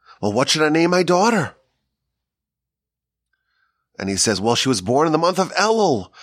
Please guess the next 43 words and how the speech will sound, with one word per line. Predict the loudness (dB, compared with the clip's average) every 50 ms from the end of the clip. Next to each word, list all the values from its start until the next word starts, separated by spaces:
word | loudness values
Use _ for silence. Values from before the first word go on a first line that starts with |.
| -20 -10 -8
Call | -4 0 0 2 2 2
her | 2 2 0 0 0
Elula," | 0 2 2 2 2 2 2 2 2 2 2 2 0 0 -2 -4 -8 _ _ _ _ _ _ _ _ _ _ _ _ _ _ _ _ _ _ _ _ -2
which | -2 0 0
is | 0 0 0
hysterical | 0 0 2 2 2 2 2 2 0 -2
because | -2 0 -2 -2 0
that's | 0 -2 -2 2
not | 0 0 0
even | 0 -2 -2
a | 0
name. | 0 2 2 0 0 -4 -8 _ _ _ _ _ _ _ _ _ _ _ _ _ _ _ _ _ _ _ _ _ _ _ _ _ _ _ _ _ _ _ _ _ _ _ _ _ _ _ _ _ _ _ _ _ _ _ _ -2
And | 0 2 2
I | 4
wasn't | 4 2 2 2 2
even | 0 2
sure | 0 0 0
if | 0 0
he | 0
was | -2 -2 -2
joking | 0 0 0 0 2 2 2 2
or | 2
not | 2 0 0 -2 -4 -8 -12 -16 -16 -16 _ _ _ _ _ _ _ _ _ _ -2
when | 0 2
I | 2 4 4
heard | 2 2 2
this | 2 0 0
story. | 0 0 0 0 2 0 0 -2 -2 -8 -14 _ _ _ _ -20 -16 -6 -6
It's | -4 -4
possible, | -2 -4 -4 -2 -2 -2 0 0 2 2 0 -2 -6 _ _ _
what | -6 -2 0
I | 0
think | 0 0 -2 -2 -2 -2
is | -4 -6 -2
that | -2 -2 -2
he | -2 -2
was | -2 -2
just | -4 -4 -4 -4 -2
so | -2 0 0 0 0 0 0 0 0 0 -2 -2 -4
consumed | -4 -6 -4 -4 -2 0 0 0 0 0 0 0 0 0
with | -2 -2 0
this | 0 -2 -2 -2
month | -2 -4 -2 -2 -4 -4 -6 -10 -14 -18 -20